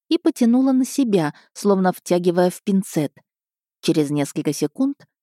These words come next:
все было завершено. Лапка чудесным образом аккуратно обнимала кольцо. Убрав инструмент, взяла платок и протерла камень,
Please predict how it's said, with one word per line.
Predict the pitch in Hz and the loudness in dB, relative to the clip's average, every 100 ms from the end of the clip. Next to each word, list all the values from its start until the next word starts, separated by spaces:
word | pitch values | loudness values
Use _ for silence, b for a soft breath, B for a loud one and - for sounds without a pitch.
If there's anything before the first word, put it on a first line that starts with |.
| _ | _
все | - - 262 | -4 0 0
было | 190 185 202 | 0 0 2
завершено. | 190 190 185 - 185 143 131 - _ _ - | 2 0 -2 -2 -2 -2 -4 -10 _ _ -4
Лапка | 180 175 - - 226 | 0 0 -2 -4 -4
чудесным | - 170 165 160 156 | -2 -2 -2 -2 0
образом | 214 240 226 233 226 | 0 0 0 0 -2
аккуратно | 208 - 196 202 262 262 254 | -6 -2 0 0 0 0 0
обнимала | 190 175 156 156 165 | 0 0 0 0 0
кольцо. | - 170 - - 131 - _ _ _ _ _ _ | 0 -2 -2 -4 -4 -6 _ _ _ _ _ _
Убрав | - 156 151 151 - | -4 -2 0 -2 -6
инструмент, | 143 - 156 170 247 262 - _ - | -8 -4 -2 0 0 -2 -10 _ -6
взяла | 208 220 240 | -2 2 2
платок | 277 196 180 254 277 _ _ - | 0 -2 0 -2 -4 _ _ -6
и | 311 | -4
протерла | - 202 - 165 190 208 | 0 -2 0 0 0 -2
камень, | - 156 139 139 | -2 -4 -2 -4